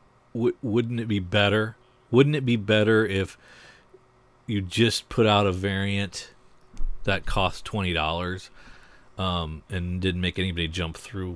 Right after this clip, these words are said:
hoops for it, and then that person that wanted that variant would be able to, um, buy it for that price, and then, uh, the shop would be able to sell it for that price, and n-,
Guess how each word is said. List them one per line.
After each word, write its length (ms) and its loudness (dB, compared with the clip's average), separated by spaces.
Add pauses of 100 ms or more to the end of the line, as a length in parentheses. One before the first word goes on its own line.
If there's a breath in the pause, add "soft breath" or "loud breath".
(120)
hoops 260 -10
for 260 -4
it, 140 -6 (220)
and 180 -6
then 160 -6
that 240 -8
person 340 -4
that 120 -8
wanted 280 -6
that 220 -4 (180)
variant 480 -4 (140)
would 180 -6
be 180 -6
able 200 -4
to, 520 -6 (800 soft breath)
um, 400 -12 (340)
buy 280 -4
it 240 -2 (260)
for 140 -2
that 280 2
price, 520 2
and 180 -2
then, 380 -4 (280)
uh, 400 -8
the 280 -6 (100)
shop 300 0
would 80 -6
be 80 -2
able 160 -2
to 40 -14
sell 200 0
it 100 -6
for 60 -4
that 180 0
price, 460 0
and 320 -6 (680 loud breath)
n-, 120 -8